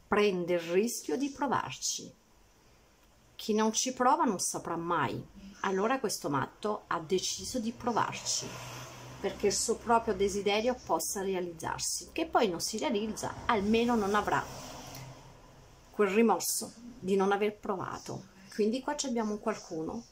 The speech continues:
che deciderà di un cambiamento totale nella sua vita, che sia materiale, professionale, relazionale,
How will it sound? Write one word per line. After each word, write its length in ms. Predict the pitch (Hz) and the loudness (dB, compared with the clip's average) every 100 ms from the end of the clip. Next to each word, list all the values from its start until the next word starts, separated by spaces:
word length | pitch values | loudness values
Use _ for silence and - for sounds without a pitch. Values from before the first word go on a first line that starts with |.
| _ - | _ -10
che 400 | - 170 135 - - | 0 2 2 -4 -6
deciderà 680 | 175 196 - 220 240 - - _ _ _ _ _ _ _ _ - - - _ | -2 -2 0 0 0 -2 -6 _ _ _ _ _ _ _ _ -20 -20 -20 _
di 120 | - 190 | -4 0
un 140 | 190 | 0
cambiamento 640 | 190 208 214 220 254 277 285 | 2 4 6 6 4 2 -2
totale 380 | 262 190 185 | -2 -2 -2
nella 220 | 214 208 185 | -2 -2 -4
sua 180 | - | -8
vita, 300 | 165 117 165 | -8 -8 -8
che 100 | - | -6
sia 460 | - - - 139 85 - | -4 -2 -2 -4 -6 -10
materiale, 760 | 175 180 175 196 170 - 139 | -4 -4 -4 -6 -4 -4 -4
professionale, 880 | 135 - 175 180 - 190 175 - - 156 | -6 -8 -8 -6 -6 -6 -4 -4 -6 -4
relazionale, 840 | 180 208 147 - - 190 151 156 | 0 0 -2 -6 -6 -6 -4 -6